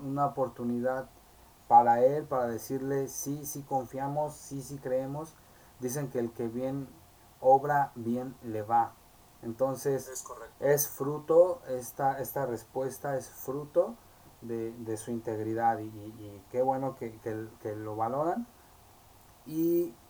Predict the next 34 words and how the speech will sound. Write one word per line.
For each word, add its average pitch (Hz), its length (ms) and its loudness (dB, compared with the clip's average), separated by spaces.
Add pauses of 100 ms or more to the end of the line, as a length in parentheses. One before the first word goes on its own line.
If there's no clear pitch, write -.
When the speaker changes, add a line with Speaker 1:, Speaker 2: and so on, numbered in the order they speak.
(160)
Speaker 1:
una 220 300 6
cosa 214 280 4
que 160 80 -2
a 143 40 2
mí 143 100 0
me 165 120 4
hizo 160 180 0
pensar, 139 420 4 (320)
digo, 170 260 8
si 135 200 -6
ya 156 220 12
dio 151 200 4
este 143 420 2 (300)
chingadazo 131 680 4
en, 120 160 -2
en 113 220 -6
el 110 340 -8
escritorio, 127 840 2 (420)
eh, 110 260 -2 (100)
Pittsburgh 143 440 -2
para 117 160 -2
decir, 120 320 -4
"A 139 60 2
ver, 147 240 0
cabrones, 127 520 -2
así", 165 440 2 (920)
pues 127 400 -4
yo 156 120 2
digo, 165 440 8 (520)
"Oye, 175 360 2 (1400)
ya 131 120 -2
se 170 120 -2
retiró 147 440 4
Roethlisberger". 131 960 0